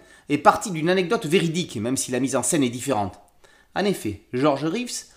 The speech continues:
acteur qui a incarné Superman, à ne pas confondre avec Christopher Reeves, aurait peut-être vu sa mort maquillée en suicide. Le très assuré d'Igor Corday fait des idoles du cinéma des personnages de B D semblant sortis tout droit de leurs films.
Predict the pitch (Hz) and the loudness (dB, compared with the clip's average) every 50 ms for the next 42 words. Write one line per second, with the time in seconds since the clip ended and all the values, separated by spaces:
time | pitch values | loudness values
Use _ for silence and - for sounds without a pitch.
0 | _ _ _ - 123 - - 156 139 - - 127 110 107 104 107 - 107 101 113 | _ _ _ -4 -4 -2 -2 -2 -2 -2 -2 -2 0 0 0 -2 -2 -2 -4 -4
1 | 104 - - 143 - 175 170 208 208 214 214 214 - - - - - 104 104 - | -4 -6 -6 -4 -4 -4 -2 0 0 0 0 -4 -8 -16 -18 -10 -8 -6 -4 -2
2 | - 107 - 110 - 135 208 220 156 110 - - - 147 143 - 226 208 214 185 | -2 -4 -2 -2 -2 0 2 2 2 2 0 -2 -2 -2 -2 0 -2 -2 -2 -4
3 | 165 165 185 226 233 226 - - - - - - - - - - _ - 175 196 | -6 -6 -8 -10 -10 -8 -10 -12 -12 -16 -20 -20 -20 -20 -20 -6 _ 2 4 4
4 | 185 180 240 - 240 233 - - 190 180 170 160 180 240 339 349 - - 160 147 | 4 4 2 0 0 0 2 4 4 4 4 4 0 -2 -2 -2 0 2 2 2
5 | 175 226 233 - 160 170 185 - - 185 190 233 247 226 190 156 - - 143 131 | 2 2 0 2 2 0 0 0 -4 -6 -4 -4 -4 -4 -4 -6 -6 -8 -8 -8
6 | - - 113 104 101 98 - _ _ _ _ _ _ _ _ _ _ _ _ _ | -8 -8 -8 -10 -10 -12 -14 _ _ _ _ _ _ _ _ _ _ _ _ _
7 | _ _ _ _ _ _ _ _ 113 117 117 - - 127 123 120 - - 151 135 | _ _ _ _ _ _ _ _ -6 -6 -4 0 0 2 2 2 -2 -4 0 2
8 | 175 165 131 127 131 120 135 139 139 - - 190 170 185 180 226 220 - - - | 2 2 2 0 -2 0 0 0 0 4 2 2 4 4 0 -2 -4 -6 -8 -16
9 | - - - 151 156 151 175 180 160 147 190 190 185 220 214 196 170 165 - - | -20 -4 0 0 2 4 4 4 4 2 0 2 2 2 2 2 2 0 0 0
10 | - 196 196 202 214 240 220 165 156 156 160 143 - - 180 180 175 143 139 147 | 0 0 0 2 2 4 4 4 2 2 0 -2 0 2 4 4 4 4 2 0
11 | 139 139 160 156 185 190 175 - 147 139 135 135 139 - - 170 135 - - - | 4 4 4 4 4 2 2 2 2 2 2 0 0 0 0 0 -2 -2 -4 -10
12 | 170 - - _ - 190 180 139 131 135 160 170 151 131 120 120 110 - - - | -12 -12 -12 _ -6 -6 -4 -4 -2 0 0 2 2 2 2 0 0 -2 -6 -10
13 | - 113 98 95 92 92 | -10 -8 -8 -8 -8 -10